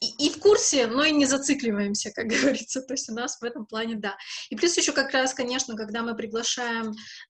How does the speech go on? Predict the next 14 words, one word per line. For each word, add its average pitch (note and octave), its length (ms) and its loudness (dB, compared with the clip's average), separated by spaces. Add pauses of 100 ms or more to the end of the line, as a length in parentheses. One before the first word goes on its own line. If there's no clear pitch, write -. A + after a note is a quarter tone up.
(120)
экспертов - 480 -2
с - 100 -4
нами A#3 180 2
сотрудничать, C#4 640 2
да, C4+ 200 -6 (120)
ну, B3 120 -8
получается, G#3+ 640 -4
там, G#3 180 -8
аутсорс D#4 600 0
или G#3 220 0
там G3 260 -6
специалистов B3+ 640 -4
каких-то A#3 380 -6
привлекаем, A3+ 720 -2